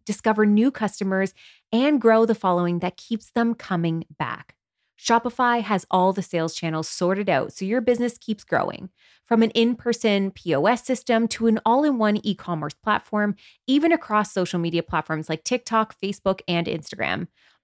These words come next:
All of my friends who are small business owners, I think all of them,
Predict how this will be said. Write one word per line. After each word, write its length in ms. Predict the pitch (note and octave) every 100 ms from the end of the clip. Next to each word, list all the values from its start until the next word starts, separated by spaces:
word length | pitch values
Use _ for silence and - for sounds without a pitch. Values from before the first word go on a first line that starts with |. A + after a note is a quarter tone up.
| -
All 200 | A3 C#4
of 60 | C4
my 160 | C4+
friends 300 | A#3+ G3+ F3+
who 60 | F3+
are 40 |
small 280 | F3 - E3+
business 340 | E3+ E3 E3 -
owners, 400 | E3 E3 E3 - _ _ -
I 180 | F#3
think 260 | F3+ G#3+ G#3 - _ -
all 200 | E3+ D4+
of 80 | B3
them, 360 | D#3+ D3+ D3+